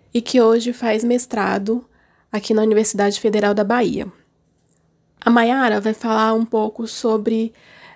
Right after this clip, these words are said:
as pesquisas que ela vem desenvolvendo sobre interseccionalidade e vida urbana e vai apresentar também mais demoradamente alguns dos conceitos que têm sido utilizados por ela e não só por vários pesquisadores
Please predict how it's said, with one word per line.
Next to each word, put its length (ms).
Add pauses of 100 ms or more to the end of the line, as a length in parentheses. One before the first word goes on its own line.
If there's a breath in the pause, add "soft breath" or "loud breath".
(100)
as 120
pesquisas 720
que 120
ela 160
vem 180
desenvolvendo 1000
sobre 380
interseccionalidade 1200
e 40
vida 200
urbana 600 (760 loud breath)
e 60
vai 160
apresentar 640
também 560
mais 340
demoradamente 800
alguns 360
dos 180
conceitos 960 (640 soft breath)
que 460
têm 180
sido 400
utilizados 880
por 200
ela 360
e 40
não 140
só 260
por 200
vários 240
pesquisadores 1080